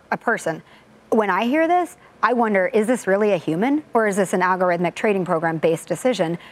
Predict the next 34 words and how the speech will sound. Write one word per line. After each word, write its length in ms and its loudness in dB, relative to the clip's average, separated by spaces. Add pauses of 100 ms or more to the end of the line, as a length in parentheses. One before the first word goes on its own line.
And 140 0
is 120 -2
it 120 2
actually, 400 0
has 220 0
it 40 2
actually 300 0
taken 320 -4
human 340 0
thought 320 0
out 200 0
of 40 -2
it? 80 -2
Because 240 -6
to 100 -4
me, 280 -2 (260)
this 120 -4
is 100 0
a 60 0
really 260 0 (100)
dumb 280 0
trade. 400 -4 (260)
And 80 2
I, 180 0
I 120 2
certainly 340 -4
wouldn't 160 -6
make 160 -4
it. 80 2
It 80 -2
seems, 220 0
as 120 0
you 100 2
said, 240 0